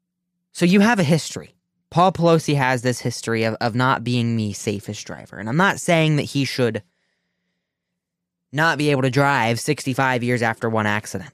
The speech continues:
right? But you know yourself. He knows how he drives. He, he had an accident. He killed his brother, which is traumatizing.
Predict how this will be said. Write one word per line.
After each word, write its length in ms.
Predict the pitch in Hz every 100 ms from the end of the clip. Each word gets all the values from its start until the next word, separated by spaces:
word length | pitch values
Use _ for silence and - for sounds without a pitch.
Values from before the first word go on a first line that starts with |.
| _
right? 260 | 104 98 - _
But 200 | 120 117 _ _ _ _ _ _ -
you 320 | 117 202 214
know 220 | 185 170
yourself. 540 | 147 123 - 104 -
He 120 | 147 156
knows 240 | 170 180
how 140 | 175
he 100 | 143
drives. 420 | 110 120 95 98 -
He, 140 | 120
he 240 | 127 127
had 240 | 131 139 165
an 60 |
accident. 600 | 143 127 - 120 117 117 _ _ _ _
He 100 | -
killed 260 | - 165 160
his 120 | 123
brother, 440 | 104 123 139 123
which 180 | 113 120
is 140 | 120 -
traumatizing. 1000 | - 147 147 147 123 101 98 95 110